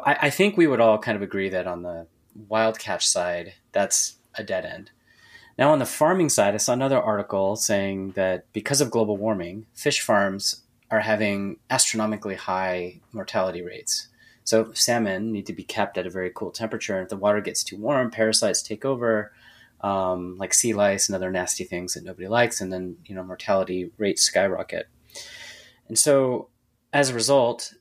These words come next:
the supply has been quite constrained, even on the farming side. And in places like British Columbia, on the west coast of the U S, and other places, there's been fewer and fewer licenses being given to fish farms. And so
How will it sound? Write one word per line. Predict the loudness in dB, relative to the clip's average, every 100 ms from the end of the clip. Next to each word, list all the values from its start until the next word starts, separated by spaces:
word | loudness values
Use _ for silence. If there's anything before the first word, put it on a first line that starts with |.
| -6
the | -4 -2
supply | -2 -2 -4 0 4 4
has | 2 -6
been | -6 -8 -8 -12 -16
quite | -4 -4 -4
constrained, | -4 -2 -2 -4 -4 -8
even | -10 -10
on | -10
the |
farming | -8 -4 -4 -2
side. | -4 -6 -16 _ _
And | 2 2 2 -2 -6 -12 -20 -20 _
in | -12
places | 0 2 4 2
like | 0
British | 0 0 -2
Columbia, | -4 -4 -2 2 4 2 0 -8 _ _ _ -16
on | -10
the | -2
west | 0 0
coast | 0 -2
of | -4
the | -6
U | -4
S, | -2 0 2 2 -2 -12 -20 -12 -2
and | 2
other | 4 2
places, | 0 0 -2 -2
there's | -4 -2
been | 0 0
fewer | -2 0 2 2
and | 2
fewer | 0 2
licenses | 0 0 0 -2 -2 -6
being | -8 -8
given | -6 -6 -6 -8
to | -10
fish | -6 -4 -4
farms. | -6 -8 -8 -10 -10 _ -20 -20 -20 -20 -18 -4
And |
so | 4 6 6 2